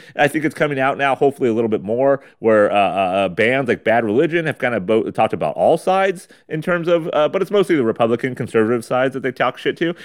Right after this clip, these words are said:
'cause that used to be the enemy. Right? That what used to be the idea of, like, these people are trying to suppress our freedom, our, our, our, our, our, our right to, to, to s-, speak our mind. You know, that, that used to be it. That used to be the establishment,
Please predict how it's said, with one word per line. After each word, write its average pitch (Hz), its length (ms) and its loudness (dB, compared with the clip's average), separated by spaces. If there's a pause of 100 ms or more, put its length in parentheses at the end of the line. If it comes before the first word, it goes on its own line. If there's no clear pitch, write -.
'cause 170 140 -2
that 190 160 2
used 202 140 -4
to 214 60 -6
be 185 100 -6
the 180 140 0
enemy. 180 460 -2 (640)
Right? 151 180 4
That 170 120 4
what 175 120 4
used 170 160 -2
to 175 80 0
be 165 80 2
the 156 100 6
idea 151 440 4
of, 131 60 0
like, 120 180 0
these 143 140 0
people 156 260 0
are 147 80 4
trying 143 240 -2
to 127 80 -4
suppress 135 540 -2
our 113 120 2
freedom, 127 800 -2
our, 98 200 4
our, 101 180 2
our, 98 220 4
our, 95 180 4
our, 92 160 2 (100)
our 107 140 2
right 131 300 2
to, 117 260 0
to, 101 260 -2 (260)
to 113 260 2
s-, - 260 -18
speak - 380 -4
our 131 140 4
mind. 104 460 0
You 92 80 -4
know, 101 140 0
that, 110 180 2
that 123 160 2
used 156 220 -6
to 131 80 -8
be 95 140 -6
it. 85 60 0
That 92 120 -4
used 156 200 -4
to 156 60 -4
be 139 120 -4
the 127 160 -2
establishment, 123 760 -2